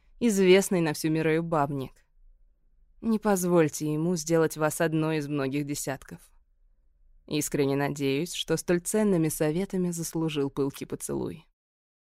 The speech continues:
Я вновь пробежала глазами по витиеватым строчкам и ошарашенно пробормотала.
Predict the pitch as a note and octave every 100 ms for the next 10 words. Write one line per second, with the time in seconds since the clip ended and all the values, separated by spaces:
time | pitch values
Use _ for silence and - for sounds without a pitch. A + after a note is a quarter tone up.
0 | _ A3 G3 D#3+ E3+ E3+ - D#3+ D#3+ E3
1 | D#3+ D#3 D#3 E3 E3 E3 E3 D#3 E3 D#3+
2 | - E3 D#3+ D#3 D#3 D#3+ - F3 G3+ -
3 | E3+ D#3 - F3 E3 E3+ D#3+ D3+ E3 D#3+
4 | F3 E3 E3 F3+ F3 E3 C#3+ D3